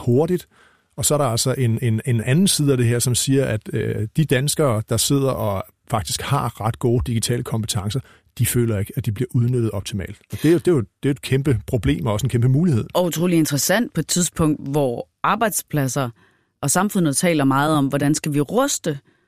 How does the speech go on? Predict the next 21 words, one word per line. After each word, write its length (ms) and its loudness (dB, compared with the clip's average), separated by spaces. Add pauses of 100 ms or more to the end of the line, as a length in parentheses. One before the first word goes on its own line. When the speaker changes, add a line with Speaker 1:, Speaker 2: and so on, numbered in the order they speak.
(260)
Speaker 2:
vores 240 0
arbejdere 440 0
til, 140 -10
altså, 300 -4
og 240 -4
vo-, 220 -6
vores 360 -4 (100)
kollegaer, 460 2
vores, 420 -4
øh, 240 -2 (400)
dem, 120 4
vi 60 4
har 100 2
ansat 340 -2
i 40 -6
virksomheden, 540 -2
til 300 0
den 200 2
nye 160 2
fremtid, 520 -2
hvor 160 0